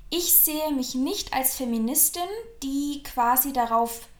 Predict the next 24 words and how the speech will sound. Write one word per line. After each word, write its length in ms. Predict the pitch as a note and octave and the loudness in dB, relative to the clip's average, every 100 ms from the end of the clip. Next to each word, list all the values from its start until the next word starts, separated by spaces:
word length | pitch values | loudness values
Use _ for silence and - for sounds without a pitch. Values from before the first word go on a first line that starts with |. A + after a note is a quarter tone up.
| - - - - - - - - - - - | -20 -14 -8 -4 -4 -6 -8 -12 -16 -20 -16
pocht, 720 | - D#4+ - - - - - C4 | 4 6 6 4 -2 -2 0 0
dass 360 | C#4 - - | 2 2 0
wir 120 | B3+ | -2
jetzt 260 | B3 A#3 - | -2 -2 -2
alle 200 | G#3 G3 | -2 -2
gendern 540 | - - C4 D#4+ F#4 A4 A4 | 0 0 2 2 2 0 -4
und 180 | - B3 | -4 0
dass 300 | A#3 A#3 - | 2 0 0
wir 140 | A#3+ A#3 | -2 -2
jetzt 320 | A3+ A3 G#3+ | -2 -4 -2
alle 400 | A3 A3+ A3 A3 - - | -2 0 -2 -4 -8 -4
innen 480 | F4+ C#4+ A3 C4 | 0 2 2 0
hinten 460 | F4 D4 C#4 C#4 C4+ | -2 0 0 0 -4
dran 260 | B3 B3 B3 | 2 2 2
hängen 360 | A#3+ A3+ A3+ | 0 0 0
müssen, 340 | C4+ E4 F4+ D#4 | 2 2 2 0
damit 300 | B3+ B3+ A#3+ | 0 0 -4
wir 100 | A#3+ | -8
Frauen 440 | - B3 D4 C#4+ | 2 2 4 2
wieder 240 | B3 B3 | 2 2
mehr, 400 | A#3+ A#3 A#3 A#3+ - - - - - - | 2 4 4 4 0 -4 -6 -4 -4 0
ähm, 480 | A#3 A3+ G#3+ A3+ A3 - | 4 4 4 0 -2 6
Aufmerksamkeit 920 | - - - B3+ A#3+ A#3+ A#3 A#3 G#3+ | 8 8 6 0 0 -2 0 0 -2
bekommen 540 | A3 - G#3 G#3 B3 | -6 -6 -4 -2 -2